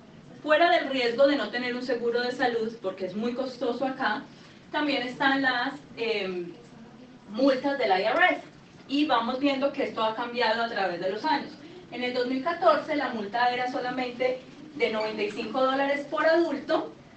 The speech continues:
y de cuarenta y siete dólares por un niño. En el dos mil quince la multa subió a trescientos veinticinco por adulto, ciento sesenta y dos cincuenta por niño que no tuviera seguro,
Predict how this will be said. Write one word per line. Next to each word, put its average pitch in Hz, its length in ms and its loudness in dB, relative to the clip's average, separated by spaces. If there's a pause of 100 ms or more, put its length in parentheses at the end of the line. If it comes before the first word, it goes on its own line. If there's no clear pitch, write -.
(540)
y 359 480 2
de 294 220 0
cuarenta 254 280 0
y 220 60 -8
siete 220 260 -2
dólares 240 400 0
por 185 160 -4
un 196 160 -6
niño. 320 280 0 (2000)
En 240 140 -4
el 233 100 -2
dos 233 200 2
mil 285 180 2
quince 330 580 2
la 233 140 2
multa 233 420 2
subió 294 600 4
a 285 320 6 (320)
trescientos 254 560 -2
veinticinco 302 580 2
por 320 140 4
adulto, 330 680 2 (280)
ciento 226 280 -4
sesenta 269 320 0
y 220 60 -4
dos 202 240 -2
cincuenta 269 540 -2
por 226 200 0
niño 240 280 -4
que 294 80 0
no 262 100 -4
tuviera 294 340 2
seguro, 285 520 -2